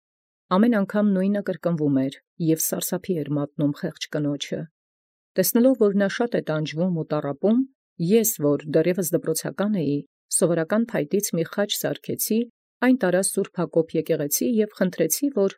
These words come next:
Տեր Գաբրիել քահանան օրհնի։ Հետո խաչը բերեցի և փակցրեցի տատիկիս մահճակալի գլխավերևում։ Դրանից հետո տեսիլքները դադարեցին։ Մի անգամ, երբ նա քնած էր, փորձի համար վերցրի խաչը և հեռացրի։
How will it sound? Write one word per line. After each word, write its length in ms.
Տեր 240
Գաբրիել 480
քահանան 500
օրհնի։ 400
Հետո 160
խաչը 320
բերեցի 440
և 240
փակցրեցի 640
տատիկիս 500
մահճակալի 580
գլխավերևում։ 760
Դրանից 320
հետո 240
տեսիլքները 600
դադարեցին։ 680
Մի 100
անգամ, 400
երբ 280
նա 140
քնած 420
էր, 160
փորձի 300
համար 300
վերցրի 360
խաչը 380
և 160
հեռացրի։ 480